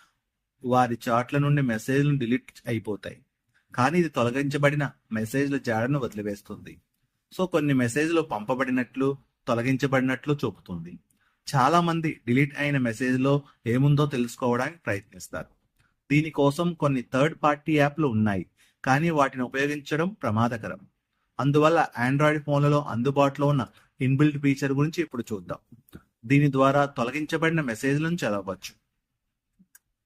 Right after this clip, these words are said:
తొలగించబడిన మెసేజ్‌లు మాత్రమే దీని ద్వారా చెక్ చేయవచ్చు.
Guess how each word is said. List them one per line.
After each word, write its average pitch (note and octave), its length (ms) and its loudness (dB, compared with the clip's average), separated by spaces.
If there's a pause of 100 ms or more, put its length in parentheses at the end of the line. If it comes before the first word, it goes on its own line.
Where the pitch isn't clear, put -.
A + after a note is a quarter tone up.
(240)
తొలగించబడిన E3 680 0 (120)
మెసేజ్‌లు D3+ 420 -2
మాత్రమే D3 420 -2
దీని C3+ 240 -2
ద్వారా A#2+ 240 0
చెక్ - 280 -10
చేయవచ్చు. F2+ 440 -10